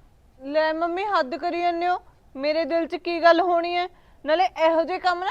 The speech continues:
ਨੌਕਰਾਨੀਆਂ ਕਰਦੀਆਂ ਹੁੰਦੀਆਂ ਨੇ, ਨਾ ਕਿ ਘਰ ਦੀ ਮਾਲਕਣ। ਤੇ ਮੈਂ ਇਸ ਘਰ ਦੀ ਮਾਲਕਣ ਐ। ਉਹ ਪ੍ਰੀਤ ਨੂੰ ਕਹਿ ਦਿਓ ਉਹ ਕੰਮ ਕਰੇ, ਸਾਰਾ ਘਰ ਦਾ ਕੰਮ ਮੈਂ ਕਰਦੀ ਆ। ਮੇਰੇ ਨਾਲੋਂ ਵੱਧ ਆਰਾਮ ਤਾਂ ਉਹ ਕਰਦੀ ਐ। ਇੰਨਾ ਮੈਨੂੰ ਤੰਗ ਵੀ ਨਾ ਕਰੋ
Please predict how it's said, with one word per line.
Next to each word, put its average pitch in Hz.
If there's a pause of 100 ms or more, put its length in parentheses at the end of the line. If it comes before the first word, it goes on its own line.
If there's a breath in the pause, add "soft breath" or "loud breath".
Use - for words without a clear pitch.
(120)
ਨੌਕਰਾਨੀਆਂ 339
ਕਰਦੀਆਂ 302
ਹੁੰਦੀਆਂ 339
ਨੇ, 349 (280)
ਨਾ 285
ਕਿ 349
ਘਰ 440
ਦੀ 359
ਮਾਲਕਣ। 294 (400)
ਤੇ 359
ਮੈਂ 302
ਇਸ 392
ਘਰ 381
ਦੀ 381
ਮਾਲਕਣ 311
ਐ। 302 (300)
ਉਹ 403
ਪ੍ਰੀਤ 339
ਨੂੰ 370
ਕਹਿ 381
ਦਿਓ 415
ਉਹ 392
ਕੰਮ 392
ਕਰੇ, 392 (280)
ਸਾਰਾ 302
ਘਰ 392
ਦਾ 349
ਕੰਮ 370
ਮੈਂ 311
ਕਰਦੀ 294
ਆ। 359 (260)
ਮੇਰੇ 339
ਨਾਲੋਂ 403
ਵੱਧ 349
ਆਰਾਮ 381
ਤਾਂ 494
ਉਹ 381
ਕਰਦੀ 294
ਐ। 349 (580)
ਇੰਨਾ 311
ਮੈਨੂੰ 381
ਤੰਗ 339
ਵੀ 359
ਨਾ 392
ਕਰੋ 403